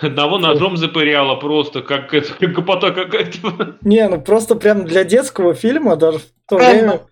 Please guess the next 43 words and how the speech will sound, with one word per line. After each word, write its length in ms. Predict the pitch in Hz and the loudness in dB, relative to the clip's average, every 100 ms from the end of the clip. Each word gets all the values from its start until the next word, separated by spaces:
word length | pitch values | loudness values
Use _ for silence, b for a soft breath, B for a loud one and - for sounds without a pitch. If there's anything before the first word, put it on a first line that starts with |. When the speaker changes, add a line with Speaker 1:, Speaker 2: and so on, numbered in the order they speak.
| _ _ _ _ | _ _ _ _
Speaker 2:
по-, 200 | 185 196 202 | 2 2 2
поэтому 420 | 208 226 220 190 | 2 4 2 0
P 120 | 127 | 0
G 180 | 190 190 | 0 0
тринадцать 560 | 208 196 208 220 - - | 0 0 2 0 -2 -10
и 40 | |
появился, 640 | - 170 180 185 151 - | -6 -4 -2 -2 -2 -6
потому 280 | 135 - 156 | -8 -6 -6
что 160 | 156 170 | -4 -2
для 160 | 151 | 0
Speaker 1:
А 20 | 170 | 2
ты 120 | 190 | 2
Speaker 2:
дет- 80 | 214 | 2
Speaker 1:
кадр 240 | 165 196 | 0 0
такой 240 | 185 175 160 | -2 -2 -4
сделал, 300 | 139 151 143 | -2 0 0
как 220 | 143 139 | -2 -4
будто 220 | 165 165 | -4 -2
она, 200 | 143 147 | 0 0
знаешь, 240 | 139 180 175 | 0 -4 0
получает 400 | 147 143 156 143 | 0 0 -2 -2
удовольствие 580 | 151 151 160 - 127 | -2 0 -2 -4 -4
от 60 | 123 | -2
того, 240 | 135 131 | 0 -2
что 140 | 131 127 | -2 -4
она 120 | 127 | -4
его... 100 | 123 | -6
Смотри, 320 | 139 151 156 | -4 -2 0
она 180 | 131 131 | -2 -2
такая 460 | 135 143 147 135 131 | -4 -2 -2 0 -2
стоит, 380 | 127 156 151 147 139 165 | -6 -2 -2 -4 -10 -6
Speaker 2:
Да. 200 | 160 147 | -4 0
Speaker 1:
«Ох, 320 | 147 170 170 | 2 2 2
я 120 | 156 | 0
щас 280 | 143 165 143 | 2 0 2
в 100 | - | 0
экстазе». 420 | 165 - 165 165 | 0 -2 0 0
<laughs> 680 | 170 - - 170 175 175 147 - | -4 -4 -4 -2 -4 -4 -10 -10
Speaker 2:
Ну 160 | 175 170 | -12 -10
да. 200 | 160 170 - - | -8 -8 -12 -20
Speaker 1:
Вообще 380 | - _ - 190 | -20 _ -4 0
кого-нибудь 480 | 180 160 160 151 147 | 2 2 2 0 -2
замочу. 580 | 143 151 156 - 151 | -4 0 -2 -2 -6